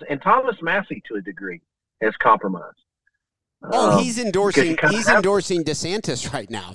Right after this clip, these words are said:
Speaker 2: DeSantis, the Navy
Speaker 1: Yeah.
Speaker 2: seal, the Navy seal, huge proponent of, of Israel. Um, De-, DeSantis is. So, I mean, yeah, if you make it to Congress, you're right. You, you,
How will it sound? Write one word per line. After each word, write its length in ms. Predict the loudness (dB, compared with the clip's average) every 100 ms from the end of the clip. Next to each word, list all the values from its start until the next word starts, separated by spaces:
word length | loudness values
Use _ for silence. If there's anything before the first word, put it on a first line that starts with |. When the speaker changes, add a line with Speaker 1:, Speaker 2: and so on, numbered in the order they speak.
| -6
Speaker 2:
DeSantis, 500 | -4 -4 -4 -4 -2
the 120 | -2
Navy 260 | -2 0 2
Speaker 1:
Yeah. 300 | 6 8 8
Speaker 2:
seal, 260 | 8 6 2 -8 0
the 80 | 4
Navy 320 | 6 6 6
seal, 460 | 6 8 8 6 2 -12
huge 480 | -2 6 8 8 8
proponent 640 | 6 8 8 6 4 -2 -14 -6
of, 280 | 2 2 2 2
of 180 | 4 6
Israel. 560 | 4 4 2 0 -10 -16 -20 -4
Um, 440 | 2 2 0 -6 _
De-, 200 | -2 -2
DeSantis 680 | 2 2 2 0 2 0 0
is. 180 | -4 0
So, 140 | 2
I 80 | 4
mean, 300 | 4 2 -2 -10 -6
yeah, 400 | 2 2 2 -2 -6 -6
if 160 | -2 4
you 80 | 6
make 240 | 6 4
it 80 | 2
to 100 | 2
Congress, 640 | 4 6 6 6 4 4
you're 100 | 6
right. 220 | 6 4
You, 260 | 2 2 2
you, 340 | 4 4 4